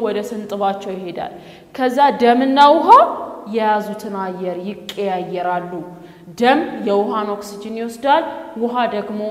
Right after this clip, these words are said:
የደምን የተቃጠለ አየር ይወስዳል። ከዛ በስንጥቡ ቀዳዳ በኩል ውሃ የተቃጠለውን አየር ይዞ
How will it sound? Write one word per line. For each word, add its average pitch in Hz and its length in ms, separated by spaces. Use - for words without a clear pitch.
የደምን 202 460
የተቃጠለ 190 800
አየር 180 320
ይወስዳል። 180 480
ከዛ 233 260
በስንጥቡ 233 600
ቀዳዳ 208 440
በኩል 220 380
ውሃ 214 220
የተቃጠለውን 202 1040
አየር 170 360
ይዞ 175 200